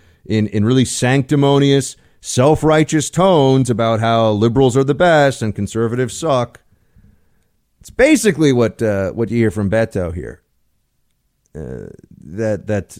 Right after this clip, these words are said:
we're gonna, as a country, if we do not wake up to this threat, we're gonna die in our sleep. What country does he think he's living in? This country's fine. This country's doing well.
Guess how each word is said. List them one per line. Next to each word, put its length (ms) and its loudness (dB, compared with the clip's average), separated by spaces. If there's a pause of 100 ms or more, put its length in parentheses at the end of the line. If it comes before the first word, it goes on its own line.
(540)
we're 240 2
gonna, 180 -2
as 160 -2
a 60 -8
country, 440 -2
if 140 -6
we 60 0
do 80 -4
not 180 -2
wake 260 0
up 120 -2
to 80 -8
this 120 -4
threat, 220 -4
we're 100 -8
gonna 140 -4
die 300 -6
in 80 -4
our 80 -4
sleep. 360 -6 (520)
What 260 -2
country 360 -4
does 180 -6
he 160 -4
think 240 -8
he's 200 -8
living 280 -4
in? 100 -8
This 140 -10
country's 380 -10
fine. 600 -6 (1300)
This 100 -20
country's 300 -4
doing 380 0
well. 480 -4